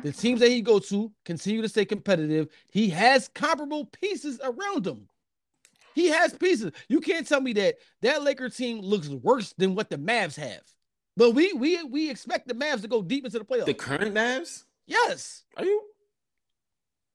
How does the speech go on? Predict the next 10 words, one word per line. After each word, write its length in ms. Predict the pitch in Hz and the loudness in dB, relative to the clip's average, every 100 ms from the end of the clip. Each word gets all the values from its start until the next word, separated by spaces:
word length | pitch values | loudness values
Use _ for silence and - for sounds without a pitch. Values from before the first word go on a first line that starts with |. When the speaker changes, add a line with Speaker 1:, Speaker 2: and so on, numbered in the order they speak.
| _ | _
Speaker 2:
serious? 240 | - 123 254 | -6 2 4
Speaker 1:
Yes. 340 | 180 - - _ _ - | 2 -6 -20 _ _ -2
Yes, 280 | 214 175 - | 0 -2 -6
I 120 | 180 | -8
am. 280 | 208 170 107 _ _ _ | -6 -6 -10 _ _ _
Speaker 2:
Luka. 560 | 98 113 143 151 170 190 - _ _ _ _ _ _ | -6 -6 -4 -2 -2 -4 -12 _ _ _ _ _ _
Speaker 1:
Okay. 440 | 156 190 190 170 151 | -4 0 0 -2 -6
One. 180 | - 160 | -16 -6
Speaker 2:
Christian 320 | 123 104 156 | -4 -4 -4
Wood. 420 | 160 113 104 131 | 2 4 4 4